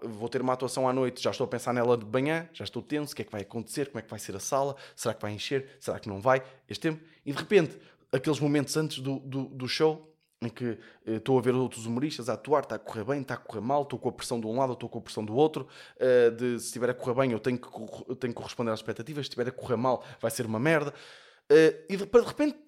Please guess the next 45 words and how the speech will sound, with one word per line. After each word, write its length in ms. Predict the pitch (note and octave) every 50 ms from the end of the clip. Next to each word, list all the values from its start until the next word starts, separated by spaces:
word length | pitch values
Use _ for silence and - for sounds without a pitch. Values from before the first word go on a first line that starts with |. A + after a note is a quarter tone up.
| _ _ _ _ _ _ _
estar 240 | _ - A3+ A3+ A3
ali 180 | A3+ A3 G#3
dez, 380 | E3+ C#3 G3 G3 G3 F3+ - -
quinze, 440 | - - F3 G3 G3 F3 C3+ C3 B2+ A2
vinte, 320 | C3+ F3 G3 G3 G3+ - -
trinta 340 | _ - G#3+ A#3 A3+ - G3
minutos, 320 | F3+ F3+ F3 E3 D3+ - -
o, 80 | - F3+ - -
o 100 | G#3 G#3
que 80 | - -
seja, 380 | - D3 B2+ A#2 C3 D#3+ - - _ _ _ _ _ _ _ _ _ _ _ _ -
de 280 | C#3+ C3+ C#3+ D#3 A3
uma 200 | A3+ G#3 G#3 G3
pique 440 | F#3 F#3 - - G#3 F#3+ - - D3+
e 40 | D3+
de 60 | C#3
uma 140 | E3 E3 D#3+
sensação 580 | D#3 - E3 D#3 - D#3+ C#3 - - E3 E3+ E3+
incrível, 580 | E3 D#3 C#3 - - - E3+ F3 D#3+ C3 C3
uma 180 | B2+ C3 C3+ C3+
adrenalina, 460 | C3 C#3 C3+ C#3 C#3 C#3 D3 C3+ C3+
tipo, 200 | C3 - - C#3+
é 60 | C3+
a 40 | C3+
melhor 300 | C#3 C#3+ D3+ E3+ F3 E3
sensação 340 | F3 - D3+ - - D3 C#3
do 60 | C3
mundo, 320 | A#2+ A2+ G#2+ A#2 C3+ - -
estar 220 | _ - B2+ A#2
em 40 | A#2
palco. 400 | A2 A#2 B2 D3+ - - _ _ _ _ _ _ _ _ _ _ _ _
E 80 | - D3+
depois, 360 | D3 - A3 A#3 F#3 - -
mesmo 360 | E3+ A3 C#4 E4 F4+ E4 D4
quando 180 | - D4 C4 B3
saímos 240 | - - B3+ C4 B3
de 80 | -
palco, 480 | - - D#3+ D3 E3 - - - _ _ _ _ _ _ _ _
quando 200 | - E3 F3 E3
vamos 220 | E3+ A3+ A#3 G#3
embora, 320 | A3 G#3+ F#3 D#3 C#3 - E3
por 100 | E3 F#3
exemplo, 220 | F3 F3+ D3+ D#3+
ontem, 160 | D#3+ D#3 D#3
Penacova, 580 | D3+ - - D#3 E3+ E3 - F3 E3 C#3+ B2+ -